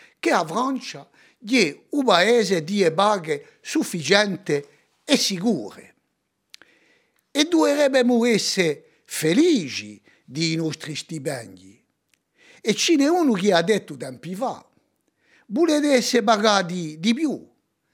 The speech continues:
Lavorate di più." E io contrario che si è passato. E trentacinque ore sono diventato, sono diventate poco a poco quaranta e le paghe hanno fatto viaggio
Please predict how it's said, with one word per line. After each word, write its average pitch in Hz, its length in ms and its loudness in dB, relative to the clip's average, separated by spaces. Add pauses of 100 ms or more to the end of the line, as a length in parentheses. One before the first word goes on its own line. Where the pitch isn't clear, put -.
(380)
Lavorate 165 920 2
di 196 140 0
più." 104 260 -8 (520)
E 277 80 2
io 294 240 2
contrario 208 720 -2
che 117 100 -18
si - 140 -12
è - 40 -8
passato. - 760 -14 (440)
E - 120 4
trentacinque 180 760 0
ore 120 420 -4 (160)
sono 143 220 -4
diventato, 143 880 -4 (240)
sono 170 200 -4
diventate 156 640 2
poco 143 240 0
a 117 80 -4
poco 120 600 -10
quaranta 240 760 -6 (720)
e 269 140 4
le 180 100 -2
paghe 170 720 0
hanno 175 200 -2
fatto 160 340 0
viaggio 147 600 0